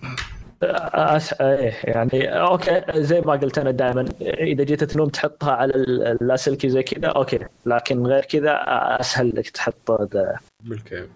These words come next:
Speaker 1: طبعا تدعم البلوتوث خمسة فاصلة اثنين.
Speaker 2: ممتاز.
Speaker 1: ف-، شيء ممتاز، إيه. آه، راح تدعم السماعة نفسها معيار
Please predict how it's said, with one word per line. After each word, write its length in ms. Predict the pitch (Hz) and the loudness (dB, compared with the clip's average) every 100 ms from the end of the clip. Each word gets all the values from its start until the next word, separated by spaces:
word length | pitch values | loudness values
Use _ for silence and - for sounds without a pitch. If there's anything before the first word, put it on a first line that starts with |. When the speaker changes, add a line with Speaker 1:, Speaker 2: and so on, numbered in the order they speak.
| _ - 123 127 | _ -4 -2 2
Speaker 1:
طبعا 320 | 139 139 139 | 2 2 -2
تدعم 380 | 147 139 123 131 | 0 0 2 2
البلوتوث 420 | 123 131 143 139 | 2 2 2 0
خمسة 240 | - 120 | 0 -2
فاصلة 260 | 120 113 123 | 0 0 -2
اثنين. 320 | 120 120 143 - _ - | 0 0 0 -6 _ -14
Speaker 2:
ممتاز. 600 | 131 117 113 120 131 - _ - | -12 -6 -4 -4 -6 -12 _ -2
Speaker 1:
ف-، 300 | 117 107 101 - - - - - - - - _ _ - | 2 2 0 -2 -4 -4 -2 -2 -2 -4 -8 _ _ -2
شيء 80 | 117 | 0
ممتاز، 460 | 113 113 110 107 107 | 0 0 0 2 2
إيه. 140 | 120 120 - - - | 0 -4 -20 -10 -2
آه، 540 | 120 120 117 113 107 - - - 113 - - | 2 4 6 4 2 0 -2 -4 -4 -6 -4
راح 260 | 127 131 | 0 0
تدعم 400 | 123 151 135 127 123 | 0 0 2 0 2
السماعة 840 | 117 113 110 - 139 131 147 127 | 2 2 0 0 0 2 2 2
نفسها 380 | 151 160 131 131 | 0 0 -2 0
معيار 560 | 123 117 131 139 147 | 2 2 4 4 2